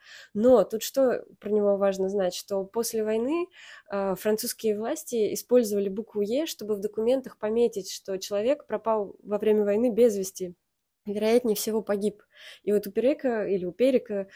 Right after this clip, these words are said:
у него родственники, в-, и включая собс-, его собственную мать, пропали в концлагерях. То есть для него это была не просто буква.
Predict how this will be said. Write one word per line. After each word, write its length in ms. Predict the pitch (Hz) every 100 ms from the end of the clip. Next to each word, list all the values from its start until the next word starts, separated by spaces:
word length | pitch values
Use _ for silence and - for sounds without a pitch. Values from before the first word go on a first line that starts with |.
| - -
у 60 | 208
него 240 | 208 226 233
родственники, 640 | 262 - 208 196 196 190
в-, 80 | 185
и 220 | - 196
включая 560 | 185 208 214 220 214 202
собс-, 280 | 202 196 -
его 300 | 202 202 202
собственную 460 | 202 202 - 208 214
мать, 240 | 262 -
пропали 340 | 208 202 226
в 80 | 202
концлагерях. 680 | - 202 - 202 226 214 196
То 80 | 190
есть 100 | 175
для 120 | 196
него 180 | 208 240
это 160 | 233 196
была 180 | 202 208
не 100 | 214
просто 340 | 233 226 196
буква. 380 | 190 196 180